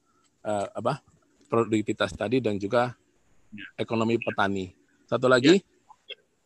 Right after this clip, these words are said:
Speaker 1: koperasi kami adalah koperasi anti mainstream, Pak. Jadi koperasi kami tidak ada im-, iuran pokok, iuran wajib, yang ada S H U. S H U
Speaker 2: Ya.
Speaker 1: bisa dilihat oleh petani di se-, di web kami setiap tiga bulan sekali.
Speaker 2: Ya.
Speaker 1: Itu informasi
Speaker 2: Ya,
Speaker 1: ada.
Speaker 2: menarik
Speaker 1: Itu
Speaker 2: sekali.
Speaker 1: yang kami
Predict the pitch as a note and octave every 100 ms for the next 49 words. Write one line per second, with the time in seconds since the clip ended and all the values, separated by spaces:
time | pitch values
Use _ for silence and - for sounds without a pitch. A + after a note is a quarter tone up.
0 | _ - C#3+ D3 C#3+ D3 C3 A#2 F3+ D3+
1 | B2 D#3+ E3 C3+ C3 B2 D3+ C#3+ D3 D3+
2 | D3 D#3+ D3 B2+ A2 B2+ D3 C3+ C#3 B2+
3 | C#3 B2+ C3+ E3+ C#3+ A2+ A#2 A2+ - A2+
4 | A2+ A#2+ A2 A2 A2 C#3+ D3 - C#3 B2+
5 | A#2 A2+ A2+ A2+ - B2 A2+ B2+ B2+ -
6 | G#2 A2 F#2 - _ _ _ - B2+ C3
7 | D3 E3+ C#3+ C3+ B2+ B2+ - C3 B2+ D3+
8 | C3 B2+ B2 A#2 A2+ D#3 B2+ A2 A2 A#2
9 | A#2 A#2+ A#2 - A2+ G#2 D3 A2+ - A#2+
10 | - A#2 G2+ G#2 G2 - F#2 F2+ F2 _
11 | _ _ _ _ C3+ C#3+ A#2+ A#2+ A#2+ -
12 | _ _ _ A#2+ A#2 A2+ A#2 G2 - -
13 | C3 C#3 D3+ E3+ C3+ C#3 C#3+ C3+